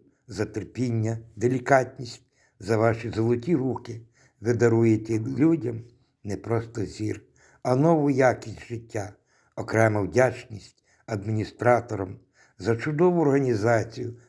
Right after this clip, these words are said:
та підтримку. Нехай ваша мудра сова оберігає здоров'я кожного пацієнта. Друзі, це не реклама,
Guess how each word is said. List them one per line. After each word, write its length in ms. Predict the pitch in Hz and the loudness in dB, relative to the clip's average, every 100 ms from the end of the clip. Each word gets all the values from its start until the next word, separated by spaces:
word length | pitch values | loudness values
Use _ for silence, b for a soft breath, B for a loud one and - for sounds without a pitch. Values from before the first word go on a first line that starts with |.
| _ | _
та 100 | 113 | -10
підтримку. 760 | - - - 120 120 120 110 - b b - | -10 -16 -4 -2 -2 -8 -16 -18 b b -4
Нехай 400 | 107 - 110 95 | -4 0 0 2
ваша 440 | 110 101 - 107 b b - | 0 -2 -8 -14 b b -4
мудра 440 | 123 180 131 139 | 2 2 2 0
сова 540 | - 139 113 120 110 - _ _ | -2 -2 2 2 2 -6 _ _
оберігає 680 | - - 104 95 110 104 98 - b - | -16 -10 -8 -6 -4 -4 -6 -12 b -16
здоров'я 680 | 85 110 107 123 107 110 113 b b - | 0 2 4 2 0 -6 -10 b b -8
кожного 640 | 104 92 95 110 95 90 _ _ | -4 -4 -6 -10 -10 -14 _ _
пацієнта. 840 | 113 113 120 113 113 107 - 110 - _ _ _ - _ _ _ _ _ _ _ _ _ _ _ _ _ _ _ - | -12 -8 -8 -6 -6 -6 -10 -18 -20 _ _ _ -20 _ _ _ _ _ _ _ _ _ _ _ _ _ _ _ -8
Друзі, 520 | 127 143 139 120 127 | -2 2 2 2 -4
це 220 | 120 190 | 0 2
не 160 | 185 156 | 4 4
реклама, 760 | 131 120 120 113 107 104 101 | 2 2 6 6 4 -4 -8